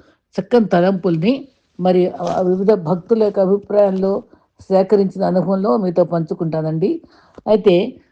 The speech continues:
మహా కృపను బట్టి మనం ఇంకా బ్రతికి ఉన్నామని చెప్పుకోగలిగిన వాళ్ళు మరి, ఆ, ధన్యులవుతాం.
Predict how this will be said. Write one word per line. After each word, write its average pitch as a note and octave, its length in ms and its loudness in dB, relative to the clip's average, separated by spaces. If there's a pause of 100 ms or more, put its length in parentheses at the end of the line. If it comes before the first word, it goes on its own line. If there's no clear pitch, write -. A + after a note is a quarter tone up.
(160)
మహా A#3 580 2 (100)
కృపను G#3 340 2
బట్టి G3 540 0 (300)
మనం F#3+ 180 2
ఇంకా G3+ 260 2
బ్రతికి F#3+ 420 0
ఉన్నామని G#3 640 0
చెప్పుకోగలిగిన F#3 760 -2
వాళ్ళు F#3 380 0 (460)
మరి, F3+ 500 2 (340)
ఆ, E3+ 520 -2
ధన్యులవుతాం. F#3 760 0